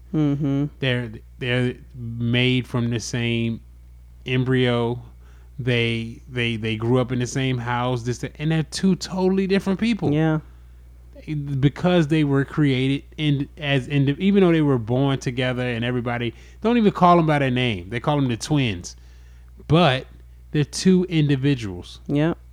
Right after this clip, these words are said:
Speaker 1: Yep. There was a, um, a meme, I just pulled it up, that I came across earlier this week, and I have it saved. And sometimes I keep certain things for me to kinda just go back and read and, you know, you know, to kinda just, like, um,
Speaker 2: Understood.
Speaker 1: you know, help me out every now and then. And it says,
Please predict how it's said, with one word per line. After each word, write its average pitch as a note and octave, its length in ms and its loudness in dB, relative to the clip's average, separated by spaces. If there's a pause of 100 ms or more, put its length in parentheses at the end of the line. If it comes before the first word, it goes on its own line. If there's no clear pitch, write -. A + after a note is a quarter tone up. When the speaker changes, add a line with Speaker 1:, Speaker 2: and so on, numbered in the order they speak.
Speaker 1:
Yep. - 240 -2
There E3 140 4
was E3+ 200 2
a, D3 140 2
um, C3+ 480 2
a C3+ 80 2
meme, C#3+ 340 6
I C3 60 2
just - 240 -2
pulled C#3+ 260 2
it D3+ 80 0
up, C3 280 2
that - 100 -2
I D3 80 0
came C#3 240 0
across C3+ 560 2
earlier C#3 280 4
this C3 220 -2
week, C3 300 0
and B2+ 80 0
I B2+ 60 0
have C3+ 160 2
it C3 100 -4
saved. C3 560 0
And D3 160 -4 (640)
sometimes D#3 420 4
I C3 120 4
keep - 300 -2
certain C3+ 280 2
things C3+ 360 0
for - 180 -4
me C3+ 160 4
to C3 80 2
kinda C3+ 300 0
just C3 220 -2
go C#3 160 4
back C#3 300 2
and C3+ 180 -2
read C3+ 440 0
and, B2 180 -2
you A#3+ 80 2
know, F3 180 4 (140)
you F3+ 80 2
know, D#3+ 100 6
to D3 100 0
kinda D3 300 2
just, C#3+ 240 -2
like, C3+ 300 0 (720)
um, C3+ 500 2 (140)
Speaker 2:
Understood. A#2+ 540 -8 (140)
Speaker 1:
you G#3+ 80 2
know, D#3 140 6
help C#3+ 180 2
me C#3+ 180 6
out C3 200 4
every C3+ 160 2
now B2+ 200 2
and B2+ 120 2
then. B2+ 100 2
And B2+ 140 2
it - 80 -8
says, C3+ 420 2